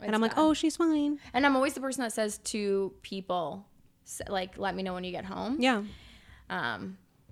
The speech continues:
Speaker 1: 'Cause there'll be
Speaker 2: but
Speaker 1: that one time. Don't make me turn this into a true crime podcast. <laughs>
Speaker 2: Listen, it almost, it almost did with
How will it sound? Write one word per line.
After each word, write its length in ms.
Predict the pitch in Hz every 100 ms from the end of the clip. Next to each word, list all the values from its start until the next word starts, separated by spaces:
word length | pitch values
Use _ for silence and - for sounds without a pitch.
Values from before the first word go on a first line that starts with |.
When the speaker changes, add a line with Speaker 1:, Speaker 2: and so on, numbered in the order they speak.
| - -
Speaker 1:
'Cause 160 | 247
there'll 140 | 220 269
be 40 | 320
Speaker 2:
but 60 |
Speaker 1:
that 120 | 339 247
one 160 | 254
time. 180 | 262 247
Don't 160 | 214 262
make 140 | 320
me 200 | 285 240
turn 180 | 233 254
this 120 | 240
into 160 | 262 226
a 40 |
true 200 | 196 233
crime 240 | - 196 185
podcast. 640 | 175 - - 226 - 277
<laughs> 80 | 262
Speaker 2:
Listen, 220 | 330 254
it 80 | 233
almost, 420 | 214 262 285 - -
it 180 | 262 -
almost 500 | 220 262 302 311 -
did 640 | 214 262 226 190 196 -
with 120 | 208